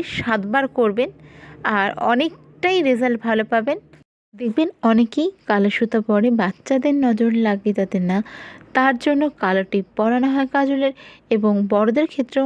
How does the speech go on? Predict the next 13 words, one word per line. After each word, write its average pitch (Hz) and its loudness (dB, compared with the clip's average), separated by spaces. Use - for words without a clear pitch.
অনেকেই 226 0
যাতে - -2
নজর 233 2
না 349 2
লাগে, 220 0
হালকা 285 0
করে 311 0
কাজলের 233 0
টিপ 254 2
কানে, 214 2
মাথায় 220 -2
কোথাও 277 0
দেন। 202 0